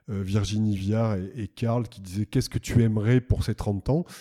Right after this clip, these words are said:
Moi, j'avais dit, « Bah, je sais pas, il y a comme ça un des rêves coincés dans ma mémoire qui serait de faire un concert avec Christophe. » Et, euh, Virginie avait dit, « On adore. » Et on avait fait ce concert de Christophe qui était, euh,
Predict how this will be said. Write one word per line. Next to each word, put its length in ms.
Moi, 100
j'avais 160
dit, « 120
Bah, 120
je 80
sais 60
pas, 300
il 80
y 40
a 80
comme 180
ça 140
un 100
des 200
rêves 440
coincés 360
dans 100
ma 140
mémoire 440
qui 180
serait 200
de 100
faire 180
un 100
concert 340
avec 160
Christophe. » 600
Et, 220
euh, 180
Virginie 360
avait 140
dit, « 140
On 220
adore. » 760
Et 80
on 140
avait 120
fait 160
ce 60
concert 320
de 80
Christophe 640
qui 140
était, 280
euh, 300